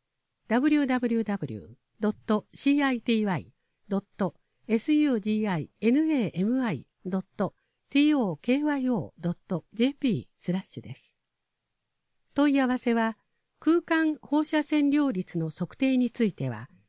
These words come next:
環境課、公害対策係。区立小中学校、保育園等の給食食材の放射能濃度測定については、学務課、保育課。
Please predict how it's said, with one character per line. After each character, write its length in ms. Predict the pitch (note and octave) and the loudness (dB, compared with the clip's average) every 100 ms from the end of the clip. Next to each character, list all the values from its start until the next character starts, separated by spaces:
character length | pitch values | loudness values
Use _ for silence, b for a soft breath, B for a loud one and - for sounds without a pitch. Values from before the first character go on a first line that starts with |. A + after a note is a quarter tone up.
| _ - | _ -2
環 200 | B3+ C4+ | 0 0
境 260 | - B3 | 0 -2
課、 240 | - G3+ - _ _ _ | 0 -4 -4 _ _ _
公 180 | B3 C#4+ | 0 2
害 240 | D4+ C4 | 2 -2
対 240 | - A3 A3+ | -2 -4 -2
策 300 | G#3 - F3+ | -6 -4 -6
係。 420 | E3 - - - _ _ _ _ _ _ _ _ _ | -6 -10 -16 -20 _ _ _ _ _ _ _ _ _
区 140 | C4+ | 2
立 260 | D#4+ F4 - | 2 0 -4
小 220 | D#4+ D#4+ | -2 -2
中 260 | - D#4+ D4 | 0 0 2
学 160 | C#4+ - | -2 -6
校、 360 | E3+ D3 A2 - _ _ | -6 -6 -6 -14 _ _
保 160 | D4 | 2
育 220 | D#4+ - D#4+ | 2 0 0
園 200 | C4 G#3 | 0 0
等 260 | B3+ A#3 | 0 2
の 220 | F#3+ D3+ - | 0 -4 -8
給 200 | - D4+ | -2 0
食 240 | D4+ D#4 - | 0 -4 -2
食 240 | D#4+ C#4+ | -4 -2
材 240 | G#3+ F#3+ | 0 0
の 200 | D#3+ D3 - _ _ _ | 0 -2 -6 _ _ _
放 180 | - C#4 | 0 2
射 200 | - C#4+ | 2 2
能 280 | F#3+ D3 D3 | 2 0 0
濃 200 | G#3+ C4 | 2 2
度 140 | C4+ | 0
測 260 | - C4+ - | -2 -6 -2
定 160 | G3+ | -2
に 140 | F3 F3 | 0 -2
つ 140 | - | -2
い 80 | F3+ | -2
て 160 | - A#2+ | -2 -6
は、 200 | A2+ - _ _ | -8 -14 _ _
学 300 | F3 F3+ D4 | -4 0 2
務 140 | C4+ | 0
課、 260 | B3 G#3+ - _ _ | 0 -6 -6 _ _
保 140 | - G#3 | 0 0
育 280 | - - | -2 -12
課。 180 | - D3+ | -8 -8